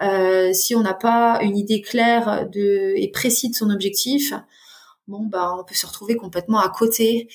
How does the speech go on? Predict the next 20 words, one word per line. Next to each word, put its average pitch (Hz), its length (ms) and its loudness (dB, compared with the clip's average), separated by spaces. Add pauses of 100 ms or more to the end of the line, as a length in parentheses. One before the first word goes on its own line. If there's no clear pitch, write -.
(220)
Euh, 175 580 0
et, 196 460 2
euh, 180 200 4
pareil, 202 480 2
si - 220 -6
on, 190 60 -10
on 185 800 -14
s'est 196 120 -10
trop - 140 -12
focalisé 196 420 -2
sur 196 180 -2
le 185 80 -2
résultat, 190 420 -2
on 214 80 -2
peut - 80 -10
se - 80 -6
retrouver 202 400 0
également 208 400 4
à 190 80 0
côté. 208 500 -2